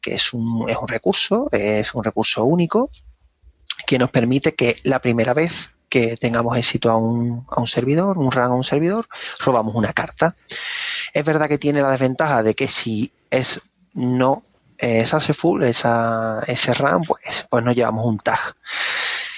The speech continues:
Eh, todo esto lo vamos, eh, incorporando. Eh, esta carta, este mazo se jugó mucho, pero la incorporación de,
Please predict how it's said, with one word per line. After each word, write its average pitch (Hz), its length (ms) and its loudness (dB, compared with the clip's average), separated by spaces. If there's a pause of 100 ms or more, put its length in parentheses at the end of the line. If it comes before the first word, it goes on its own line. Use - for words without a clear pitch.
(480)
Eh, 120 560 2
todo 139 200 2
esto - 180 -2
lo 117 120 4
vamos, 110 500 2
eh, 120 180 -2
incorporando. 160 920 0
Eh, 117 500 -2
esta 131 260 -2
carta, 151 320 -2
este 165 400 0
mazo 165 260 0
se - 140 0
jugó 151 200 0
mucho, 185 300 0
pero 131 160 0
la 123 60 2
incorporación 120 640 -2
de, 127 600 2